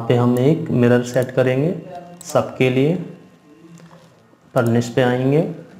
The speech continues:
और bathroom, और bathroom में आने के बाद यहाँ पे mirror का ऑप्शन है। देखिए बहुत सारे mirror मिल जाएंगे आपको। This is the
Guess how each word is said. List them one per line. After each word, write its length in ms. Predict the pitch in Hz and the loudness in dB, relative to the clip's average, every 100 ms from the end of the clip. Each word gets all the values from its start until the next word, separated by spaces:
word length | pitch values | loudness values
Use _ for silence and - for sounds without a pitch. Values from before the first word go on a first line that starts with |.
| - 131 | -10 0
और 480 | 120 113 117 120 120 - - - - - - - - - - | 2 4 4 2 -2 -10 -18 -20 -20 -20 -20 -20 -20 -6 0
bathroom, 600 | 92 - 127 123 160 180 - - | 0 0 0 2 2 -2 -6 -10
और 380 | - 113 113 117 | -4 -2 0 0
bathroom 400 | 117 107 - 120 | 0 -2 -2 0
में 140 | 117 | 2
आने 240 | 117 117 117 | 2 0 2
के 100 | 120 | 2
बाद 220 | 120 - | 2 0
यहाँ 180 | 127 117 | -2 0
पे 80 | 120 | 2
mirror 280 | 117 113 117 | 2 2 0
का 140 | 123 | 2
ऑप्शन 420 | 117 113 - 123 | 2 0 -4 -4
है। 180 | 127 170 170 - - - _ _ _ _ _ _ - - - | -2 -4 -4 -14 -20 -20 _ _ _ _ _ _ -20 -20 -4
देखिए 220 | 123 123 147 | 0 0 0
बहुत 260 | 120 123 | 2 0
सारे 240 | 120 127 123 | 0 0 2
mirror 220 | 123 127 | 2 2
मिल 220 | 127 120 | 4 4
जाएंगे 340 | 120 120 123 | 4 2 0
आपको। 340 | 120 120 - - 120 | -2 -4 -4 -4 -2
This 200 | 123 123 | -2 0
is 120 | 123 | 0
the 80 | 120 | 2